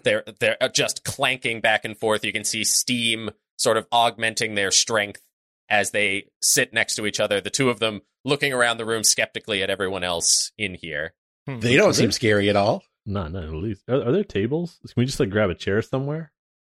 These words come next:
Speaker 1: Yeah, so I think there is, uh, like, two-thirds of the bar are taken up by these two crews, and then there's, like, a perfect spot left
Speaker 4: All right.
Speaker 1: for
Speaker 4: Well,
Speaker 1: you all.
Speaker 4: let's go, let's go get ourselves around, and I'll, I'll take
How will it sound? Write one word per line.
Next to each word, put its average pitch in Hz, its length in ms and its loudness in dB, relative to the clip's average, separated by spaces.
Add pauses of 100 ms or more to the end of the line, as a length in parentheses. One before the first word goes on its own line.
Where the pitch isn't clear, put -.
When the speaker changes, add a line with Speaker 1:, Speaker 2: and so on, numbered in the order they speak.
(320)
Speaker 1:
Yeah, 123 480 4
so - 160 2
I 120 180 2
think 160 220 -2
there 151 200 4
is, 131 400 -2
uh, 110 420 4
like, 104 240 -2
two-thirds 135 680 2
of 113 120 -2
the 120 80 -2
bar 113 300 6
are 104 100 2
taken 110 340 -4
up 101 160 -8
by 104 260 2
these 104 300 -2
two 107 340 -4
crews, 117 640 -2 (300)
and 92 160 0
then 98 260 0
there's, 98 240 0
like, 104 140 -2
a 101 60 -4
perfect - 440 -4
spot 80 380 -2
left 85 200 -2
Speaker 4:
All 87 60 -10
right. 80 80 -12
Speaker 1:
for 73 380 -6
Speaker 4:
Well, - 180 -8
Speaker 1:
you - 100 -6
all. - 280 -12 (300)
Speaker 4:
let's 123 80 -6
go, 175 140 2
let's 135 200 0
go 160 140 0
get 147 120 2
ourselves 131 320 2
around, 98 460 2
and 104 160 0
I'll, 98 240 2
I'll 104 140 0
take 98 300 0